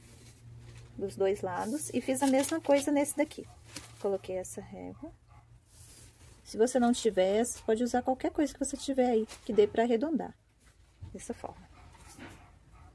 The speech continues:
Aqui, eu já estruturei o meu tecido principal com nylon acoplado,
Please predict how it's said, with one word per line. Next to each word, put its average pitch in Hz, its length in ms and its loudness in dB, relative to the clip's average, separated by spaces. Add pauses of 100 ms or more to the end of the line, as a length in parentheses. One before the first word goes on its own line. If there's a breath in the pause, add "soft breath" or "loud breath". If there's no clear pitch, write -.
(2500 soft breath)
Aqui, 233 480 4
eu 254 140 8
já 277 180 8
estruturei 302 640 6
o 294 40 6
meu 285 180 8
tecido 294 420 4
principal 269 800 6
com 359 180 6
nylon 269 380 8
acoplado, 269 680 6